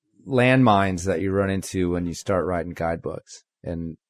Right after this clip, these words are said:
you know, I've never interviewed actually someone specifically about this, but it's, it's well known. And, and we had, have had a close personal friend, Dave Pegg, who was, uh, who was a guidebook author and, and dealt with all this sort of stuff. So, w-, uh,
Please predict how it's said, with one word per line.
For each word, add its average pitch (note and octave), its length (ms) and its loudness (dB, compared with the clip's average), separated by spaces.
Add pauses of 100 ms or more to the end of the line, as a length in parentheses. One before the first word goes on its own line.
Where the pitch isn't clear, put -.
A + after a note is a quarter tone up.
(120)
you F2+ 100 -8
know, D#2+ 120 -6
I've G2+ 160 0
never A2+ 300 4
interviewed G2 440 2
actually E2+ 420 -2 (440)
someone F#2+ 420 -2
specifically F2 720 -2
about E2 380 0
this, E2+ 260 -2
but E2 240 -2
it's, - 220 -6
it's - 260 -8
well G2 280 4
known. E2 320 0
And, D#2+ 200 -4
and E2+ 180 -4
we F#2+ 200 4
had, F2+ 320 4 (500)
have F2 420 4
had F2+ 320 2
a F2 80 -2
close - 320 -4
personal F#2 360 -2
friend, F2+ 260 -2
Dave E2+ 240 0
Pegg, F2 280 2
who F2 140 2
was, E2 220 0
uh, D#2+ 320 0
who F2+ 100 -2
was E2 160 -2
a E2+ 140 -4 (100)
guidebook E2+ 400 -2
author D#2 420 0
and, D2+ 280 -8
and D2+ 200 -8
dealt D#2+ 220 0
with D#2+ 180 -6
all D#2 180 -2
this D2+ 140 -6
sort D#2 200 -4
of C2+ 40 -8
stuff. - 280 -6
So, F2 260 0 (340)
w-, B2+ 200 -2 (240)
uh, - 80 -4